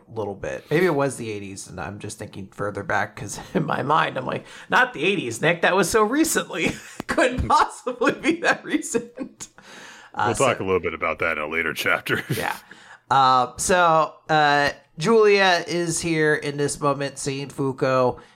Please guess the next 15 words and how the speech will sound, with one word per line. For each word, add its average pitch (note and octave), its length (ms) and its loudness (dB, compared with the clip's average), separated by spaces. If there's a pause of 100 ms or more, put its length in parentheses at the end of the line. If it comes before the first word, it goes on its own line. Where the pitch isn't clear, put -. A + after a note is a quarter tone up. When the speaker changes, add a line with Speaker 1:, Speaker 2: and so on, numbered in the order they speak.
(120)
Speaker 1:
and A#2+ 100 -10
she's - 160 -8
like, A2 140 -12
"Oh, D#3 380 2
you're C3+ 180 0
the C#3+ 140 0
person D3+ 460 0
I've C#3+ 180 2
been C#3+ 120 0
looking C3 320 -2
for." B2 460 4
And A#2 120 -4
Fuko's A#2+ 520 -6
like, G#2 160 -10
"Hey, F#3 580 2